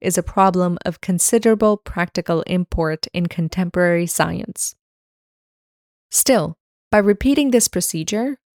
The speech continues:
that is, checking with several knowledgeable people in B's field, A will be able to ascertain B's reputation within B's discipline,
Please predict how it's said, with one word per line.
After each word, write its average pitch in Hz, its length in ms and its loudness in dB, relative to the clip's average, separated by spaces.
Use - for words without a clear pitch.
that 170 180 0
is, 233 340 -2
checking 302 380 2
with 247 140 4
several 202 400 2
knowledgeable 175 640 0
people 165 440 -4
in 165 240 -2
B's 175 320 -4
field, 208 460 -6
A 262 140 6
will 247 200 6
be 202 180 2
able 185 220 2
to - 140 -4
ascertain 170 760 -4
B's 220 320 2
reputation 165 720 -2
within 160 400 -2
B's 190 320 -2
discipline, 165 640 -4